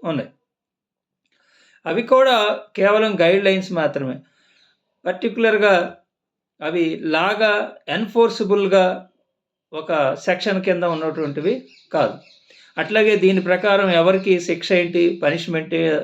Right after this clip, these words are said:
ఎవరు లయబిలిటీ, బాధ్యులు ఎవరు, ఇట్లాంటివి ఏమీ లేదు.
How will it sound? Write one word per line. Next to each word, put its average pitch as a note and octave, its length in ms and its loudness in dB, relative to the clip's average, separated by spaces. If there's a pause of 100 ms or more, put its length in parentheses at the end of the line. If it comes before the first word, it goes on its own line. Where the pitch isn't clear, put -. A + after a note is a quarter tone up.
(440)
ఎవరు F3 280 2
లయబిలిటీ, E3+ 640 2
బాధ్యులు E3+ 460 2
ఎవరు, D#3+ 420 0
ఇట్లాంటివి D#3+ 500 -4
ఏమీ F3 280 -4 (200)
లేదు. B2+ 260 -6